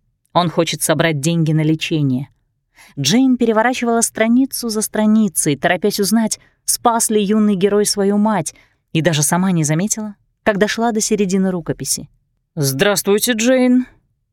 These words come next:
произнес чей-то голос с порога. Джейн, вскочив, застыла в ужасе. Перед ней стоял автор романа.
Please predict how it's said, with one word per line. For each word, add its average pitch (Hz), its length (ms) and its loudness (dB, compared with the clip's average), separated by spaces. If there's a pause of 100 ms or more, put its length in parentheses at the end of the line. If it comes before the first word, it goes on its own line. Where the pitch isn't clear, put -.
(280)
произнес 165 480 0
чей-то 156 260 -2
голос 175 340 0
с - 120 -4
порога. 143 440 -4 (460)
Джейн, 233 400 2
вскочив, - 540 -6 (100)
застыла 208 480 0
в 214 100 -4
ужасе. 156 380 -2 (480)
Перед 160 280 0
ней 165 220 0
стоял 254 500 0
автор 175 400 0
романа. 170 500 -2